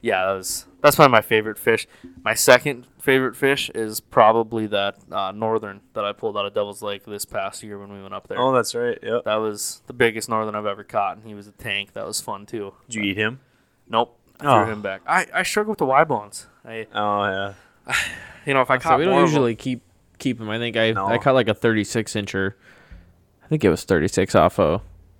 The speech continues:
Speaker 3: it was a Mother's Day. It was an opener weekend many years ago. We kept that one. I think we got all the bones out, but it's, it's a struggle.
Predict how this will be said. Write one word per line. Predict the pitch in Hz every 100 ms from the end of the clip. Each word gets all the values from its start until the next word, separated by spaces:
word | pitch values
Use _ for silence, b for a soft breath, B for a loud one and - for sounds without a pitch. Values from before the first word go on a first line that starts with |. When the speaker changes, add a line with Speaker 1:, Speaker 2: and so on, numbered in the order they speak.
| _ _ -
Speaker 3:
it |
was | 113
a | 110
Mother's | 104 107 101 85
Day. | 104 101
It | 95 107
was | 120
an | 110
opener | 113 131 123 110
weekend | 113 113 101 95 101 _ _ _
many | 117 120 127 120
years | 123 113 -
ago. | 82 85 - B B B
We | 127
kept | 131 139 123
that | 135
one. | 107
I | 98
think | 110
we | 107
got | 98
all | 92
the | 90
bones | 87 69 117
out, | 67 -
but | 65 - -
it's, | 117 -
it's | 120 113
a |
struggle. | - - -